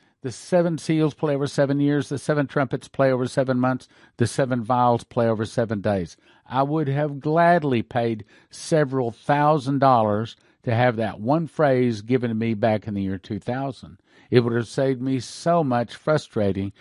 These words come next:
trying to put things together. So this will save you a lot of frustration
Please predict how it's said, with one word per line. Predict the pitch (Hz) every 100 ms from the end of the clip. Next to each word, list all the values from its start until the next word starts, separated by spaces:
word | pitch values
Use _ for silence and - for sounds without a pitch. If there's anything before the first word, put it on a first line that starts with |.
| - - - -
trying | - 147 131
to | 117
put | - 123
things | - 107 95
together. | - 98 87 78 - _ -
So | - 104
this | 95 160 -
will | 123
save | - 127 123 110
you | 107
a |
lot | 107 104
of | 95
frustration | - 135 - - 107 101 - 101